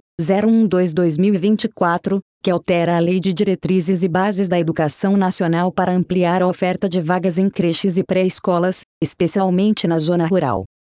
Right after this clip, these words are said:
A proposta é oriunda da Câmara dos Deputados e tem parecer favorável da relatora, senadora professora Dorinha Seabra,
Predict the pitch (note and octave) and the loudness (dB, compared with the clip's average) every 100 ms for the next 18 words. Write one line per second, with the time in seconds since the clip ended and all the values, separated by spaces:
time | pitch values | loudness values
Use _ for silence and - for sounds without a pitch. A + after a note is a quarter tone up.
0 | _ - F#3+ G3 - G3 G3 G#3 F3 F3+ | _ -4 -2 -2 0 0 0 0 2 2
1 | G3+ F#3+ F#3 E3+ D3+ C#3+ F#3+ G3 G#3 F3+ | 2 0 0 0 -2 -2 0 2 2 0
2 | D#3+ D3 F#3 - G#3+ G3+ F#3+ F#3 G#3 G3 | 0 0 -2 -2 -2 0 0 -2 -2 -2
3 | F#3+ F3+ E3 - F#3 - D#3+ D#3+ F3 E3 | 0 0 -2 -2 -4 -2 0 0 0 0
4 | F#3 F#3+ F#3 E3+ D#3+ G#3+ F#3+ C3+ - _ | 0 0 0 0 0 0 0 0 -4 _
5 | - E3+ D#3+ C#3 F3 G#3 G#3 F#3 A3+ A3 | -6 -2 0 0 0 0 -2 -2 -2 -2
6 | - F3 F#3 F#3 D#3 F#3+ G3+ - F3+ E3+ | 0 0 2 0 2 2 0 0 -2 0
7 | D3 | -2